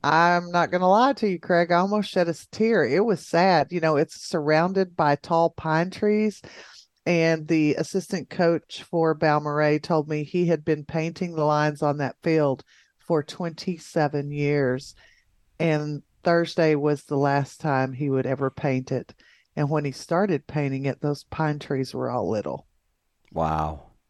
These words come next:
Speaker 2: That's
Speaker 1: And so
Speaker 2: amazing.
Speaker 1: it's a really cool place. The way they used to water it, it's built like a perfect bowl, and they just fill it with <laughs> water.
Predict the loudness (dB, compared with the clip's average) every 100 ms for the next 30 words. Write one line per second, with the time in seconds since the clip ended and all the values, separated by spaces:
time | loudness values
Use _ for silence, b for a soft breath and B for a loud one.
0 | _ _ -4 0 2 2 2 2 2 2
1 | 2 0 2 2 2 0 2 2 4 4
2 | 4 2 -2 4 4 4 4 2 -2 -2
3 | 2 4 4 2 0 0 -4 -4 2 4
4 | 4 4 2 2 -4 -2 -2 0 -2 -4
5 | -2 4 6 6 4 0 -4 b b b
6 | 0 2 2 0 -4 -2 2 6 4 4
7 | 0 2 4 6 6 4 2